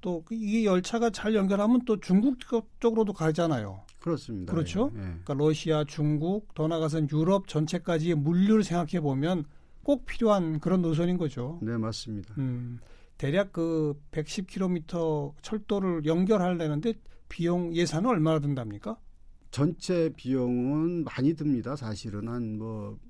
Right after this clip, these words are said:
Speaker 2: 이조 삼천억
Speaker 1: 음.
Speaker 2: 정도 들어간다고 그래요. 근데
Speaker 1: 네.
Speaker 2: 저희가 지금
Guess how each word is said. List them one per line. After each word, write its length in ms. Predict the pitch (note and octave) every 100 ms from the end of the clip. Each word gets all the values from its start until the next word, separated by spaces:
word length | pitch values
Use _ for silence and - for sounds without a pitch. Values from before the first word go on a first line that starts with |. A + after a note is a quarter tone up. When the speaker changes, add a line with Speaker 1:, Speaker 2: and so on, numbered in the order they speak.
| -
Speaker 2:
이조 380 | B2+ B2 B2+ C#3+
삼천억 580 | C#3+ C#3+ C#3+ C3+ D#3 F3+ - -
Speaker 1:
음. 260 | D3 C#3+
Speaker 2:
정도 320 | C3 B2 A#2+ C#3+
들어간다고 600 | - D3+ C#3+ A2+ A2 D3+
그래요. 300 | G#2+ G2+ A#2+
근데 140 | D3+
Speaker 1:
네. 60 | D3
Speaker 2:
저희가 380 | C3+ B2 C#3 D#3+
지금 440 | B2+ C#3+ D3 B2+